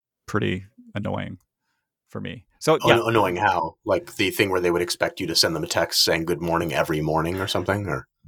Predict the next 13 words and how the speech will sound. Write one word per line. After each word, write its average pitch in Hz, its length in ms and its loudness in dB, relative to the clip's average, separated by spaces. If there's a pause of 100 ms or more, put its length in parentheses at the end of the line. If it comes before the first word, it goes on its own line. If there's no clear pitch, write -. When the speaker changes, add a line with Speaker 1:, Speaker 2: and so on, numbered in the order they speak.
(160)
Speaker 1:
Yeah, 226 260 6
I 220 100 6
mean, 151 200 2
they 151 100 4
just - 400 0 (1600)
want 139 280 4
things 135 380 6
to 123 100 2
be 113 160 4
much 110 300 0
more 113 140 2
serious 110 840 4
than 104 580 2